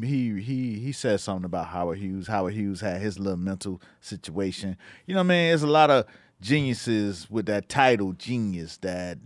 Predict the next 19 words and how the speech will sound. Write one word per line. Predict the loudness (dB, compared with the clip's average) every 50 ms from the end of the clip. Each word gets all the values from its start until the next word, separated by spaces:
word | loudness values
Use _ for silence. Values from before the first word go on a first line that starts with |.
| -8
ha-, | 0 0 0 2
also | 4 4 2 2 2 -2 -4 -2
have | -2 -2 -2 -2 -2 -4
that | -6 -6 -6
mental | -4 -4 -6 -6 -6 -8 -8 -8 -10 -10 _
illness | -4 -2 -2 -2 -2 -4 -6 -8 -10 -14 -16 -16
title. | -12 -10 -8 -8 -8 -10 -14 -18 _ _ _ _ _ _ _ _ _ _ _ _ _ _ _ _ _ _ _ -6
And, | -4 -4 -2 -2 -2 -2
you | 0
know, | 2 2
I'm | 2 2 2
not | 2 2 0 0
sure | -2 -4 -2 0 0 0
if | 0
he | 0 -2 -2 -2 -2 -6 -10 -14 -20 -18 -6
just | -6 -6 -6 -4 -4
running | -2 -2 0 0 -2
it | -4 -6 -6
at, | -6 -8 -8